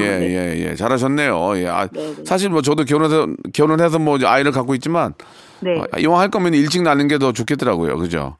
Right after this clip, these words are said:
Speaker 2: 네, 맞아요. 좋은
Speaker 1: 지금,
Speaker 2: 것 같아요. 좋은 점이
Speaker 1: 음,
Speaker 2: 많아요.
Speaker 1: 수시 합격이 언제예요? 발표가?
Speaker 2: 아, 지금 이제 발표가 <laughs> 오늘인데.
Speaker 1: 아이고야, 어떡해.
Speaker 2: 네.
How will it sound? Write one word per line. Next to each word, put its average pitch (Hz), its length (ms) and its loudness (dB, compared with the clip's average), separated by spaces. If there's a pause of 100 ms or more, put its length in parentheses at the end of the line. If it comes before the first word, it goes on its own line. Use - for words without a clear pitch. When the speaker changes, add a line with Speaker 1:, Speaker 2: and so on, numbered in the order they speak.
(120)
Speaker 2:
네, 180 200 -6
맞아요. 175 380 -6
좋은 - 100 -12
Speaker 1:
지금, 196 220 2
Speaker 2:
것 165 140 -2
같아요. - 220 -16
좋은 135 100 2
점이 135 260 2
Speaker 1:
음, 127 240 0
Speaker 2:
많아요. 98 440 -2 (240)
Speaker 1:
수시 202 300 -2
합격이 220 480 2
언제예요? 175 640 4 (320)
발표가? 139 600 4
Speaker 2:
아, 180 180 -2 (340)
지금 233 400 2
이제 190 140 -4
발표가 202 1200 0
<laughs> - 0 -
오늘인데. 190 840 -2
Speaker 1:
아이고야, 120 340 4
어떡해. 98 640 0 (420)
Speaker 2:
네. 165 60 -4